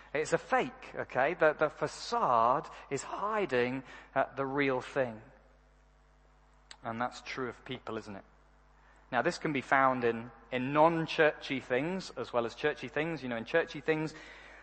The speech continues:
there can be definitely a facade of, of piety, like we, we must celebrate the right things at the right time. Okay, you know, like celebrating pride publicly, uh,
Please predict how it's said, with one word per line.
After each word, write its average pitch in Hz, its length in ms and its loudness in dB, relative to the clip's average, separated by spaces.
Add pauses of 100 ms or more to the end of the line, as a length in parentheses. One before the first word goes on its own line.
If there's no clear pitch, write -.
there 123 100 -2
can 120 200 -6
be 113 280 -2
definitely 139 380 0
a 110 60 0
facade 123 640 0
of, 104 80 -6 (120)
of 113 140 -6 (160)
piety, 120 600 2
like 120 200 4
we, 120 160 -2 (200)
we 127 120 -2
must 151 460 2
celebrate 151 540 6
the 127 80 -2
right 139 440 6
things 131 360 -2
at 127 100 -6
the 120 80 -6
right 123 380 -2
time. 113 360 2 (600)
Okay, 113 120 -6
you 127 100 -6
know, 120 100 -2 (300)
like 120 160 2
celebrating 147 800 4
pride 135 640 4
publicly, 127 720 -2 (520)
uh, 113 160 2